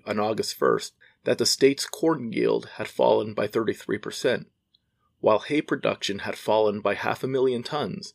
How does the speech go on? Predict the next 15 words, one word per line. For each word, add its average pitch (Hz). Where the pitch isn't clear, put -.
and 107
a 104
potato 139
yield 104
had 104
fallen 104
by 101
one 113
point -
five 104
million 98
bushels. -
The 110
honey 143
crop, -